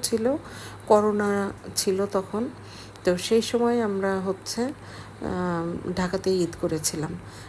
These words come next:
আর এই যে দেখেন, এই যে বেলুনগুলা, আহ, বিভিন্ন অ্যানিমেলের, আহ, ডিজাইনে করা। তো এটা আগে আমার বাচ্চারা দেখলেই নিতে চাইতো,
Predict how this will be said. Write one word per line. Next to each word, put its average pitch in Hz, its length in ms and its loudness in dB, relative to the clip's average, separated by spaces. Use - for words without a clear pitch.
আর 190 180 0
এই 196 120 2
যে 190 160 2
দেখেন, 190 540 0
এই 190 140 0
যে 196 160 0
বেলুনগুলা, 180 800 0
আহ, - 1300 -6
বিভিন্ন 185 580 0
অ্যানিমেলের, 175 600 2
আহ, 175 180 -4
ডিজাইনে 180 560 2
করা। 175 320 0
তো 170 380 0
এটা 202 460 2
আগে 190 220 2
আমার 185 200 2
বাচ্চারা 180 440 0
দেখলেই 185 500 2
নিতে 180 320 0
চাইতো, 175 520 -2